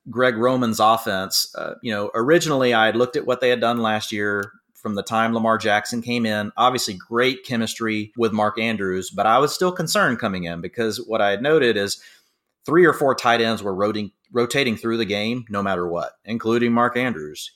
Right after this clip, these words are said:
One thing that I like to look at, um, a stat that I think is very telling, um, whenever, instead of looking at snaps, what I wanna know for receivers are the number of routes they're running per drop back.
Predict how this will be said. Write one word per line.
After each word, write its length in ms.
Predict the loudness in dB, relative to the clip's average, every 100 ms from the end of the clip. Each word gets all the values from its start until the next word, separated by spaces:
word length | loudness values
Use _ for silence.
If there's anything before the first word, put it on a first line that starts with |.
| _
One 200 | -4 -2
thing 140 | 0 2
that 100 | 4
I 100 | 6
like 220 | 4 2
to 80 | 0
look 180 | 0
at, 280 | 2 2 2 -4 _ _
um, 280 | -4 -4 -4
a 60 | -6
stat 260 | -2 -2
that 80 | 0
I 60 | -2
think 160 | -4
is 40 | -6
very 240 | -2 -2
telling, 560 | -2 -2 0 0 -2 -6 -14 -20 -20 _
um, 220 | -2 -2
whenever, 240 | -2 -4 -4
instead 340 | -6 2 4
of 60 | 4
looking 300 | 0 -2 -4
at 80 | -4
snaps, 500 | -2 -2 -2 -4 -2
what 160 | 2
I 120 | 2
wanna 240 | 2 0 -2
know 200 | -2 -2
for 160 | -2
receivers 600 | -6 -4 -6 -4 -4 -2
are 100 | -2
the 120 | 0 -2
number 460 | -2 -2 0 0
of 120 | 0
routes 340 | 0 -2 -2 -4
they're 140 | -4
running 300 | -4 -4 -6
per 160 | -6 -6
drop 300 | -4 -4 -4
back. 240 | -8 -10